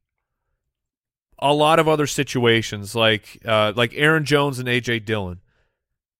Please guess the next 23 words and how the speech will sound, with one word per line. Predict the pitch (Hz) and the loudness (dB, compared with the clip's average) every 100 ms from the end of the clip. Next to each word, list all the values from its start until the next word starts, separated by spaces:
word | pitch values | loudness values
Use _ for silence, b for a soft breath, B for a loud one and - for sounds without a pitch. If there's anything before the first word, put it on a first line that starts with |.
| _ _ 117 | _ _ 2
I | 147 | 2
get | 139 175 226 | 4 0 2
why | 151 | 0
you | 151 156 | 2 0
would | 156 | 0
put | 180 170 | 0 0
A | 165 | 2
J | 165 | 0
Dillon | 160 262 165 | 0 0 0
in | 110 110 123 | 0 -4 -6
because | 131 - 170 143 - | -8 0 0 0 -2
A | 185 | -2
J | 180 165 | 0 0
Dillon | 143 226 180 | 2 2 2
is | 147 147 | 0 -4
an | 147 | 0
excellent | 151 - 139 | 0 0 -6
football | - 196 131 104 | -4 -2 0 -2
player. | - 104 85 98 _ _ _ - | -2 -6 -6 -10 _ _ _ -8
But | 139 | -2
down | 165 165 | 0 0
in | 151 | -2
Carolina, | 151 147 135 170 175 120 110 | 2 2 4 2 2 0 -2